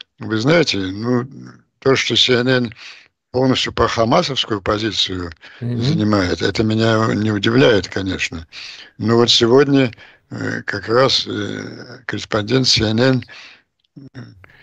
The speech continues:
Speaker 1: с-, очень странный допрос вел Сенат, одного из, э, э,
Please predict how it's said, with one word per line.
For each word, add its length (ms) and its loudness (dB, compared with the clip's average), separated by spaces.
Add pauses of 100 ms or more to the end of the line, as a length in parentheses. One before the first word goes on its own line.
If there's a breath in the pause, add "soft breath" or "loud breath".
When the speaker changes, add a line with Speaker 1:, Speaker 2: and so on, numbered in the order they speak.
(640 soft breath)
Speaker 1:
с-, 120 -6
очень 380 0
странный 720 4
допрос 600 0
вел 340 -2
Сенат, 500 -2
одного 420 0
из, 180 -4
э, 240 -4 (400 loud breath)
э, 720 -6